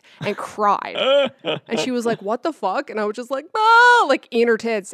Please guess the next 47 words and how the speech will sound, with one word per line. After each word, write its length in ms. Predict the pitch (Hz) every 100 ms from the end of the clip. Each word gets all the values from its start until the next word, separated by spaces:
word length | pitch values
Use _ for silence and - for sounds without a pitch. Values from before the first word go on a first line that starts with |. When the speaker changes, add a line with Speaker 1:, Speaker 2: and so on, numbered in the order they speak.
| -
Speaker 1:
And 100 | 226
I 60 |
was 100 | 214
like, 140 | 214 208
"I'm 120 | 208
really 220 | 202 208
sorry." 440 | 233 214 208 202
It 40 | 202
was 120 | 214
just, 100 | 214
like, 100 | 226
a 60 | 214
reaction. 580 | 208 208 175 196 208
I 100 | 185
just 180 | 180 202
turned 280 | 233 220 226
around, 400 | 196 185 190 190
<laughs> 120 | - -
screamed, 580 | - 262 269 254 214
and, 200 | 214 214
like, 140 | 208 202
cried 340 | - 208 208
in 80 | 202
her 80 | 196
tri-, 240 | - 190 -
in 80 | 202
her 80 | 185
tits. 280 | 180 156 _ _
Speaker 2:
So 220 | 170 - 143
we'll 80 | 135
know 160 | 127 123
that 240 | 110 - -
if 140 | 127
you 140 | 113 117
were 60 |
ever 180 | 113 107
in 60 | 104
a 40 |
crisis, 480 | - 110 104 107 -
you 200 | 117 104
would 100 | 101
just 140 | -
shut 180 | - 101
down. 280 | 104 95 - _ _ _ _ _ _ _
Speaker 1:
Yes. 500 | - 190 180 - - -
Speaker 2:
<laughs> 40 |
Good 100 | 165